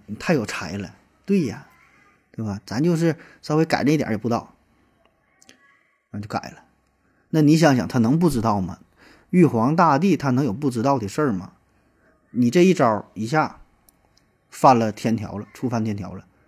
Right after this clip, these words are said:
对吧？没有按照玉皇的旨意，你差一滴那也不行啊。那人，人家玉皇大帝要求你干这个事儿，你那错那点儿那能行吗？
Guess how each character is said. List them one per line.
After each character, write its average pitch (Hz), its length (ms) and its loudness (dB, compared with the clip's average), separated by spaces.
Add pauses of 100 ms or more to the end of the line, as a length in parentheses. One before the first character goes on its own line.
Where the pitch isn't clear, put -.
(120)
对 117 140 -12
吧？ 90 220 -14
没 131 180 2
有 156 80 2
按 127 180 0
照 113 140 -2
玉 120 80 0
皇 98 180 -6
的 110 80 -4
旨 - 200 -12
意， 101 180 -10 (240)
你 127 100 2
差 143 240 -2
一 165 120 2
滴 127 140 -4
那 117 100 0
也 87 60 -8
不 - 120 -10
行 - 220 -14
啊。 - 200 -20 (300)
那 147 100 -6
人， 117 180 -2
人 123 140 0
家 143 80 0 (160)
玉 175 100 0
皇 131 180 0
大 156 120 0
帝 165 140 0
要 127 180 2
求 107 140 -2
你 110 80 0
干 131 180 2
这 120 80 2
个 107 80 -2
事 107 80 -8
儿， 104 60 -4
你 107 140 -2
那 117 100 -2
错 170 200 -4
那 151 140 0
点 127 100 -4
儿 - 40 -6
那 127 80 0
能 113 120 -2
行 98 140 -8
吗？ 95 100 -10